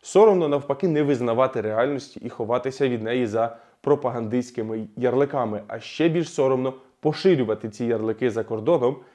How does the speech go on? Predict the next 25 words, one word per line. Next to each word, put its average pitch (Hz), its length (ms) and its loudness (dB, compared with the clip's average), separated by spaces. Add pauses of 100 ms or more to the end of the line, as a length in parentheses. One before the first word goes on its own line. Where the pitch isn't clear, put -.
(260)
і 170 160 4
розказувати 131 720 0
всьому 113 280 -6
світу, 160 300 -6
що, - 180 -12
ну, 170 160 -4
у 156 120 -8
нас 127 260 -8
так - 220 -16
всі - 260 -12
говорять, 113 540 -8
ну 120 140 -12
чого - 240 -16
тепер, - 200 -18 (120)
бля. - 60 -20 (960)
Висновок. 127 760 0 (580)
Не 170 280 6
існує 202 480 6
ніяких 143 420 2
російськомовних 120 680 -2
українців. 101 480 -8 (260)
Є 127 220 0
українці 139 520 0
русифіковані, 123 800 -4 (380)
є 143 540 0